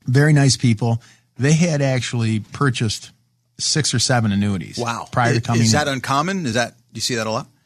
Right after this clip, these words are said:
Speaker 1: I don't see that too often, <laughs> but I, sometimes I see them with one or two. It's just like with life insurance. You know, I've been life licensed over twenty, twenty-five years.
Speaker 2: Mm-hmm.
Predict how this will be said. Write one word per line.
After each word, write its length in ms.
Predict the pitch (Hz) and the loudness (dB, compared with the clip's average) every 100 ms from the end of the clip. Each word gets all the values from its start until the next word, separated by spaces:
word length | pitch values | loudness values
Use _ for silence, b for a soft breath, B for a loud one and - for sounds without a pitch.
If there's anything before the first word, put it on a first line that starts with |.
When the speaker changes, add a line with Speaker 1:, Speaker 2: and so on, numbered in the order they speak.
| _ _ _ - | _ _ _ -4
Speaker 1:
I 120 | 151 | 2
don't 140 | 208 | 2
see 140 | - 180 | 4 2
that 180 | 156 - | 2 2
too 160 | 131 | 2
often, 420 | 101 95 - 104 | 2 -2 -2 0
<laughs> 0 | |
but 420 | 107 117 - 151 127 | 4 4 4 0 0
I, 140 | 135 | -2
sometimes 500 | 120 180 185 165 139 | 0 2 2 2 2
I 100 | 131 | 2
see 180 | 120 135 | 2 2
them 100 | 123 | 2
with 140 | 117 | 0
one 160 | 123 123 | 0 0
or 60 | |
two. 120 | 120 139 | 0 0
It's 120 | 117 | 2
just 180 | 226 208 | 0 2
like 140 | 147 | 0
with 100 | 127 | 0
life 240 | 123 135 110 | 2 2 0
insurance. 340 | 98 117 98 | -2 -2 -2
You 60 | 127 | 0
know, 60 | |
I've 100 | 131 | 0
been 140 | 143 123 | 0 0
life 240 | 127 120 | 0 0
licensed 320 | 120 - 113 | -2 -2 -2
over 160 | 117 110 | -2 -4
twenty, 260 | - 113 | -2 -2
twenty-five 400 | 104 113 104 104 | 0 -4 -4 -6
years. 200 | 101 101 | -6 -6
Speaker 2:
Mm-hmm. 260 | - 123 | -6 -6